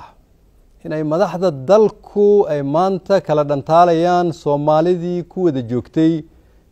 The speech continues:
heshiiska siyaasadeed, oo ay gaarayaan go'aanno waaweyn oo taabanaya haykalka dowladnimada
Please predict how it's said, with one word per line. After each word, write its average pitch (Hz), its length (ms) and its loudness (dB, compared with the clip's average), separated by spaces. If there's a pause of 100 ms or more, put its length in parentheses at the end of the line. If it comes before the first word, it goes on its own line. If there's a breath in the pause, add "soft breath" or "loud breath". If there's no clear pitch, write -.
(100)
heshiiska 143 380 -2
siyaasadeed, 110 540 -2 (800)
oo 107 60 -8
ay 113 100 -4
gaarayaan 180 920 6
go'aanno 160 480 2 (140)
waaweyn 180 680 6
oo 147 160 -2
taabanaya 165 800 2 (180)
haykalka 202 760 -2 (180)
dowladnimada 170 560 0